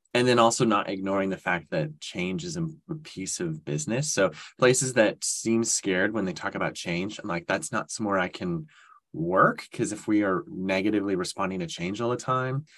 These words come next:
um, and again, that's easy to say, it's different to do it and experience it, but that's another piece. I think a red flag is just people who seem like they hate change. That just is hard for everyone.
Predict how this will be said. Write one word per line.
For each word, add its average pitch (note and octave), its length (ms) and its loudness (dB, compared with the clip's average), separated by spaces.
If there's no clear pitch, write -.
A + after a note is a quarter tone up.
um, F2 340 0
and A#2+ 80 4
again, A2+ 160 6
that's G#2+ 200 0
easy G#2 180 0
to F#2 80 -2
say, F#2 300 -2
it's D#3 140 -4
different E3 260 -6
to D#3 100 -12
do F3 160 0
it E3+ 120 0
and D#3 100 0
experience - 560 -4
it, G2 80 -2
but F#2 80 -8
that's G2 200 -2
another E2 220 -2
piece. D#2+ 320 -6
I E2 60 -8
think E2 240 -6
a F2 80 -2
red F2+ 200 0
flag E2 260 -2
is D#2 140 -2
just - 200 -6
people A#2 240 -2
who G2 100 -8
seem G2+ 320 -2
like E2 180 -2
they E2 120 -2
hate E2 300 -4
change. A2+ 600 -2
That G3+ 140 -4
just - 240 -8
is - 100 -14
hard D#3+ 240 -2
for - 100 -8
everyone. D#3 420 -10